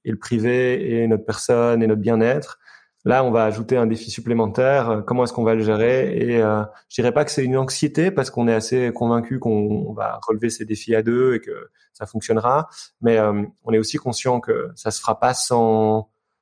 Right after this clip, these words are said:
sans compromis, sans sacrifice. Et, et c'est pas encore clair aujourd'hui où ils vont prendre effet. Est-ce que ce sera moins de sport, moins d'aventure, moins voir nos amis, moins voir nos familles, euh, ou devoir peut-être lever le pied un petit peu sur l'entreprise ? Est-ce qu'un de nous deux devra à un moment, euh,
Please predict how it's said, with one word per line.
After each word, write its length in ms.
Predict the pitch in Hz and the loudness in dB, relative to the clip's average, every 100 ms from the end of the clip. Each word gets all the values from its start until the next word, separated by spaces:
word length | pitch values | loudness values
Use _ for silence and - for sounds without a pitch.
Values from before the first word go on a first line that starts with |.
| _ | _
sans 160 | - 113 | -4 -2
compromis, 520 | 113 - 120 123 143 | -2 0 0 2 0
sans 140 | 123 | -2
sacrifice. 600 | 107 113 - 104 160 160 | -2 -4 -6 -4 -4 0
Et, 200 | 117 110 | 0 0
et 60 | - | -2
c'est 140 | - | -8
pas 120 | 104 120 | -2 0
encore 200 | 117 - | -2 -4
clair 220 | 120 110 | -2 -2
aujourd'hui 340 | 107 113 117 113 | -2 -2 -2 0
où 120 | 120 | 0
ils 100 | 113 | 2
vont 160 | 107 107 | 0 -2
prendre 260 | - 107 | 0 0
effet. 220 | 101 123 | 0 2
Est-ce 100 | 107 | 0
que 100 | - | -2
ce 100 | - | -12
sera 460 | - - 107 101 - - | -10 -2 0 -2 -6 -10
moins 140 | 104 | -6
de 60 | 101 | -4
sport, 440 | - 117 131 123 | 0 0 2 2
moins 120 | 110 | 2
d'aventure, 680 | 104 101 - - 123 131 135 - - - | 2 0 -4 -8 -4 -2 -2 -6 -20 -4
moins 180 | 110 113 | 0 2
voir 160 | 113 | 4
nos 140 | 113 110 | 4 2
amis, 340 | 110 120 131 | 2 0 -2
moins 160 | 127 113 | 0 2
voir 160 | 110 107 | 2 2
nos 80 | |
familles, 560 | 107 110 107 117 127 123 | 0 0 0 0 0 0
euh, 80 | 107 | 0
ou 140 | 107 | 0
devoir 400 | 110 107 113 107 | 0 0 0 0
peut-être 180 | - - | -4 -2
lever 200 | 113 113 | 0 0
le 80 | 104 | -2
pied 160 | 123 | 0
un 80 | 120 | 0
petit 120 | 113 | -2
peu 120 | - 110 | -6 -8
sur 160 | - | -4
l'entreprise ? 520 | 110 104 - 123 131 | -6 -6 -8 -6 -4
Est-ce 120 | 117 - | -6 -10
qu'un 260 | - 127 | -12 -4
de 60 | 120 | 0
nous 120 | 120 | 0
deux 160 | 120 131 | 0 0
devra 280 | 120 110 | 0 0
à 20 | 117 | 2
un 80 | |
moment, 380 | 120 120 120 120 | 2 2 4 4
euh, 100 | 113 | 0